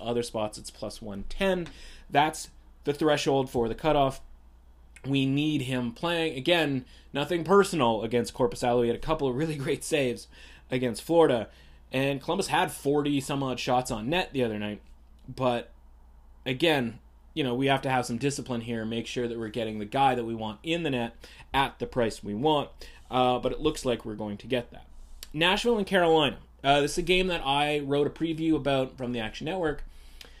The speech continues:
So check that out. But fundamentally, it talks about, you know, what is the value of an individual player and what's the value of sort of cluster injuries? Because, you know, we go into that game and, you know, plus one ninety was a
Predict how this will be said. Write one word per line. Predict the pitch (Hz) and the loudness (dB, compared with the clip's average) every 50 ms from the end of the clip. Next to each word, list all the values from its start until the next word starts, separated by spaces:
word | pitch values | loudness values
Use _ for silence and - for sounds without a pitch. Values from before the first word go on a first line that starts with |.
| - - | -20 -6
So | - 151 147 | -6 -4 0
check | - 226 214 214 - | 2 2 2 4 6
that | 214 196 190 175 | 6 6 6 6
out. | 170 139 110 - | 6 2 0 0
But | - 147 151 139 - | 0 0 0 0 -2
fundamentally, | 208 233 269 269 220 185 170 165 165 160 156 | -2 0 0 2 2 2 2 2 0 0 0
it | 156 - | -2 -4
talks | - - 143 135 - - - | -4 -2 -2 -2 -2 -4 -8
about, | 147 123 143 127 127 123 120 120 - - - - - - - - - - - - - - - - - - - - | -4 -2 0 2 4 2 2 0 -2 -8 -20 -20 -20 -20 -20 -20 -20 -20 -20 -20 -20 -20 -20 -20 -20 -20 -14 -6
you | 156 175 | -2 -2
know, | 175 165 | 0 0
what | 160 156 156 185 233 202 | 0 0 0 -2 -2 -2
is | 247 240 214 | -4 -4 -2
the | 226 | -4
value | 180 143 156 147 160 160 160 160 - | -2 0 0 2 4 4 4 4 4
of | - 135 135 135 | 2 0 0 2
an | 143 131 | 0 0
individual | 123 120 117 120 117 123 127 127 135 127 127 | -2 -2 -2 -2 -2 -2 -2 0 -2 -4 -4
player | - - 247 214 120 107 107 117 | -2 0 0 0 0 -4 -8 -6
and | 135 135 135 | -4 -2 -2
what's | 143 139 - | -2 -2 -4
the | - 156 151 147 143 | -4 -4 -4 -2 -4
value | - 127 127 123 120 131 131 131 127 127 127 - | -6 -4 -4 -2 0 0 0 0 0 0 -2 -2
of | 113 113 117 117 113 - | -4 -4 -4 -4 -4 -6
sort | - 113 120 | -8 -10 -10
of | 120 - | -12 -12
cluster | - - 226 214 202 - 175 151 | -6 -4 -2 -2 -2 -2 -2 -2
injuries? | 123 110 104 101 - - - - - - - - - - - - - - | -2 -2 -4 -6 -8 -12 -14 -16 -18 -20 -20 -20 -20 -20 -20 -20 -12 -2
Because, | - 151 156 156 - 165 175 165 160 160 156 156 170 | -2 0 0 0 -2 0 2 4 4 4 2 2 0
you | 175 | -2
know, | 165 | -2
we | 160 156 190 208 | 0 0 0 2
go | 180 196 190 185 | 2 2 2 2
into | 180 175 165 165 | 2 0 -2 0
that | 156 143 139 135 | 0 0 0 0
game | - 151 151 156 156 151 147 147 143 - | 0 0 2 2 2 0 -2 -6 -8 -10
and, | - 127 127 127 127 127 127 127 127 120 | -8 -6 -4 -2 -2 -2 -2 -4 -6 -6
you | 120 143 | -8 -8
know, | 123 | -10
plus | 110 - - 160 160 160 170 | -8 -4 -4 -2 -2 -2 -2
one | 156 151 151 | -4 -2 -2
ninety | 143 139 139 143 143 139 139 | 0 0 0 0 0 0 0
was | 135 131 120 | 0 -2 -2
a | 107 | -4